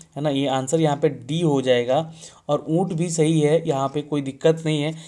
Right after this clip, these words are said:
लेकिन उससे ज़्यादा यहाँ पे मैंने ऑप्शन नहीं देखा, कंगारू चूहा है सबसे ज़्यादा रहने वाला। ठीक है, तो यहाँ पे आप आंसर कंगारू चूहा कीजिएगा, इसका जो मूत्र होता है वो ठोस,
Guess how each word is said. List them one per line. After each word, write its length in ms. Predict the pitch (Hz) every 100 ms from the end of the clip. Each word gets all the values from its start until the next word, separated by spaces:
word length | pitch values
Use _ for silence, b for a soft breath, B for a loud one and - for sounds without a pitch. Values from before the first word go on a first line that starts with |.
| B -
लेकिन 180 | 139 160
उससे 340 | 151 - 202
ज़्यादा 360 | 156 139 139 131
यहाँ 280 | 127 139
पे 120 | 139 143
मैंने 380 | 143 143 147 -
ऑप्शन 300 | 135 - 160
नहीं 160 | 156
देखा, 280 | 160 143 143
कंगारू 540 | 165 160 135 135 147 175
चूहा 360 | 175 139 160
है 180 | 160 160
सबसे 300 | 160 160 151
ज़्यादा 320 | 139 139 185 B B -
रहने 260 | 131 127 127
वाला। 380 | 120 120 120 - _ -
ठीक 160 | 143
है, 220 | 180 147 B B B _
तो 60 | 135
यहाँ 220 | 131 156
पे 120 | 160
आप 140 | 151
आंसर 280 | 156 143 170
कंगारू 360 | 160 143 143 151
चूहा 380 | 160 143 147 160
कीजिएगा, 460 | 156 147 139 156 160
इसका 180 | -
जो 120 | 139 143
मूत्र 300 | 147 175 175
होता 220 | 156 151
है 60 |
वो 100 | 160
ठोस, 580 | 175 - - - 170 190